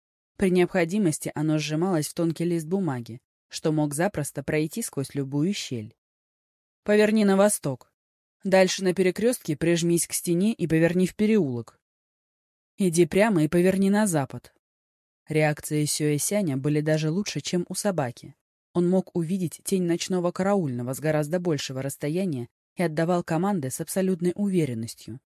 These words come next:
решительно и бесповоротно. Дзян Шинин, в свою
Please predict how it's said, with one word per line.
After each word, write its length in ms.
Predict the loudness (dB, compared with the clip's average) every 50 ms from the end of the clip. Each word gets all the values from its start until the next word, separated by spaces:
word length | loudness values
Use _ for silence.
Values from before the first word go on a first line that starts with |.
| _ _ _ -4
решительно 600 | -2 -2 -2 -2 -2 -4 -4 -4 -4 -4 -6 -6
и 160 | -4 -4 -4
бесповоротно. 840 | -2 -4 -4 -2 0 0 0 0 0 -2 -6 -8 _ -16 -18 -18 -20 _ _ _ _ _ _ _ _ _ _ _ _ _
Дзян 340 | -10 -4 -2 0 0 0 0
Шинин, 480 | -2 -2 -2 -2 0 0 0 0 0 -2
в 80 | -2
свою 240 | -4 -2 -2 -2 -2